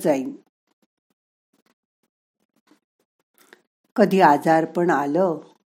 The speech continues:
तर हे अवघड, कंटाळवाणे दिवस ही जातील, अशी मी मनाची समजूत घालेन. त्यामुळे मला कधीही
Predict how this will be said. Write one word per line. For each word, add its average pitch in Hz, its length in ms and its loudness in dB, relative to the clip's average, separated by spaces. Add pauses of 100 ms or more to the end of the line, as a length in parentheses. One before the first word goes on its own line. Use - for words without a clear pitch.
(440)
तर 226 140 4
हे 240 220 4
अवघड, 196 720 2 (140)
कंटाळवाणे 175 880 2
दिवस 170 600 -2
ही 208 180 0
जातील, 160 640 -2 (760)
अशी 214 340 4
मी 214 200 4
मनाची 170 640 0
समजूत 180 680 -4
घालेन. 156 500 -6 (1000)
त्यामुळे 240 640 4 (400)
मला 208 220 6
कधीही 226 880 0